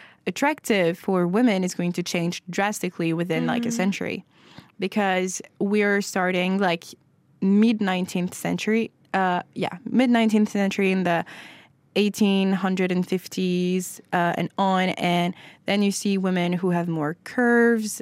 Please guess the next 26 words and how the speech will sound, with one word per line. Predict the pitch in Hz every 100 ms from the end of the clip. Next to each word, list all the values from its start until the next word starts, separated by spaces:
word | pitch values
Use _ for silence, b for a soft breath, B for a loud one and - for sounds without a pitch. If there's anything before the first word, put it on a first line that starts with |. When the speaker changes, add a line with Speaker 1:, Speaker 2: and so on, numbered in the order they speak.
| -
Speaker 1:
uh, | 180 180 180
et | 180
cetera. | - 196 202 196
The | 180
ones | 175 185 175
that | - 170 190
won't | 175 175
have | 165 175 175
it | 208 233 -
are | 180 180 180
more | 185 180 175 170
going | 175 170 175
to | 180
be, | 170
like, | 170 -
dancers, | 165 175 - 262 302 285 -
and | 185 180 175 185 B B B _
we | 190
know | 185
that | 185 175
dancers | 170 170 185 175 170 - _
are | 180 170 170 170
basically | - 170 - 180 180
prostitutes | - 165 - 190 220 226 226
and, | 180 170
like, | -